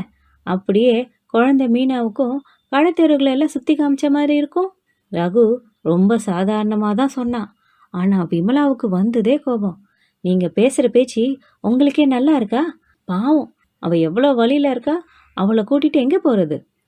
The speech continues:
அவளே இப்படி திடீர்னு நடந்த இந்த ஷாக்கை புரிஞ்சுக்க முடியாம அழுதுகிட்டு இருக்கா. அவளால ஒரு அடி கூட நடக்க முடியாது. இதுல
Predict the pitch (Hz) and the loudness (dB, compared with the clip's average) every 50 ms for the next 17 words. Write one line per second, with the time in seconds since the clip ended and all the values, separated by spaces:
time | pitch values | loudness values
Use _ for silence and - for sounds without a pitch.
0 | _ - - 156 147 208 254 277 254 262 302 - _ _ _ _ - 220 - 240 | _ -10 -8 -4 -2 0 0 0 0 0 -2 -4 _ _ _ _ -4 -2 2 4
1 | 202 190 160 175 185 185 233 269 277 285 269 254 247 247 247 254 247 233 226 247 | 4 4 4 4 4 4 6 6 6 6 4 4 2 0 0 0 0 2 2 0
2 | 240 - 254 240 262 254 - 277 233 262 302 _ _ _ _ _ _ - 302 330 | 0 -2 -2 -4 -4 -2 -2 -4 -4 -4 -8 _ _ _ _ _ _ 2 4 4
3 | 359 381 370 349 320 294 262 254 240 254 247 262 294 311 262 233 262 269 285 247 | 6 4 2 2 2 2 2 2 2 2 2 4 4 4 4 4 4 4 2 2
4 | 220 208 196 170 - 190 196 247 269 - _ _ _ _ _ _ _ - 277 285 | 0 -2 -4 -6 -4 -4 -4 -4 -4 -8 _ _ _ _ _ _ _ -4 2 4
5 | 311 330 320 311 302 269 - _ - 208 196 190 185 190 214 277 285 277 277 277 | 4 6 6 6 4 4 2 _ -2 0 0 2 2 2 2 2 2 4 4 4
6 | 285 277 262 277 - - - 190 226 269 339 330 349 311 262 220 202 185 175 160 | 4 4 0 -2 -4 -4 -2 0 0 0 0 0 0 0 0 2 0 0 -2 -2
7 | 160 165 - _ _ _ _ _ - 240 277 302 339 381 | -6 -8 -10 _ _ _ _ _ -4 -2 0 2 2 2